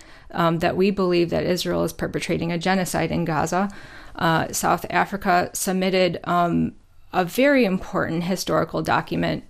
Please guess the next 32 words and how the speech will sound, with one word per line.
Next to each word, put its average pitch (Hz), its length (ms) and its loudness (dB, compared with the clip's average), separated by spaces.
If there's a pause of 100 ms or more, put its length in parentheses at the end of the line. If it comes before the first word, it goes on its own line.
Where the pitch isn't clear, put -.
(120)
um, 165 340 -2
to - 200 -6
support 165 600 -2
their - 220 -2
claim. 170 440 -2 (560)
Um, 170 280 2
and, 180 360 0 (100)
uh, 170 360 2
I 180 140 0
think 190 200 -2
it's 175 120 -6
very 185 200 0
significant 190 540 -2
that 170 160 -4
South 175 220 0
Africa 196 460 -2
was 185 340 0
the 170 100 -6
state 175 400 -4
that 180 160 0
actually, 170 760 -2 (340)
so - 340 0
just 214 220 -2
to 214 60 0
step 180 280 0
back, 202 200 2
the, 180 120 -2 (180)
the 202 140 0
Con-, 226 320 -2
Genocide 247 500 4
Convention 190 800 0 (360)
obliges 196 600 2